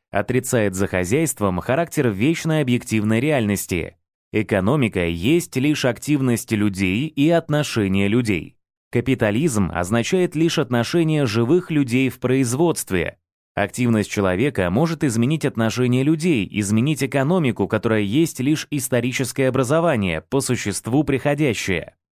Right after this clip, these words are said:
Марксизм по своим первоначальным основам совсем не был тем социологическим детерминизмом, который позже начали утверждать и его друзья, и его враги.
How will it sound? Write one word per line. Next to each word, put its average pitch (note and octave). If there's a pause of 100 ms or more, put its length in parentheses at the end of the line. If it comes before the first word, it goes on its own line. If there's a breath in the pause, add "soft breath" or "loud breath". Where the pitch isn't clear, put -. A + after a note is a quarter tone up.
(120)
Марксизм E3
по C#3
своим B2+
первоначальным A#2
основам D#3+
совсем B2
не E3
был D3+
тем D3
социологическим B2+
детерминизмом, C3
который G2+
позже D3+
начали C3
утверждать G2+
и D#3
его D3
друзья, G#2
и -
его D#3+
враги. G2